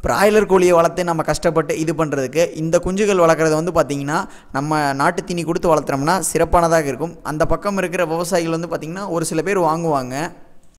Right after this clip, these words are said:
அடுத்து பாத்தீங்கன்னா, கலர் மீன்களை விற்பனைக்கு வச்சிருந்தாங்க.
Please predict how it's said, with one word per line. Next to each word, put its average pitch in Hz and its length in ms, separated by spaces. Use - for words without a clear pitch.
அடுத்து 156 260
பாத்தீங்கன்னா, 151 440
கலர் 156 320
மீன்களை 160 420
விற்பனைக்கு 139 600
வச்சிருந்தாங்க. 117 460